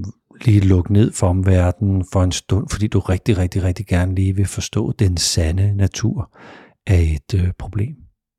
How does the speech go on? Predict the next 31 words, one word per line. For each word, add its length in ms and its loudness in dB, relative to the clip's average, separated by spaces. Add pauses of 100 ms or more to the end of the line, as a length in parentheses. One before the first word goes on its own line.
(720)
Så 120 -2
hvordan 300 4 (160)
ser 500 0
du 160 -2
dig 160 0
selv? 220 -8 (2250)
Inde 200 6
i 40 4
den, 300 4
øh, 400 6
fortælling 640 0 (140)
om 160 2
dig 120 -4
selv, 260 -2 (1080)
der 400 6 (180)
er 120 4
der 80 4
også 240 2
en 40 -8
fortælling 720 -2
om 280 2 (100)
andre. 420 -4 (1300)
Så 420 2
når 180 0
du 160 2
er 80 6
den 180 2
stærke, 640 4
robuste 520 2
og 340 6
modige, 640 4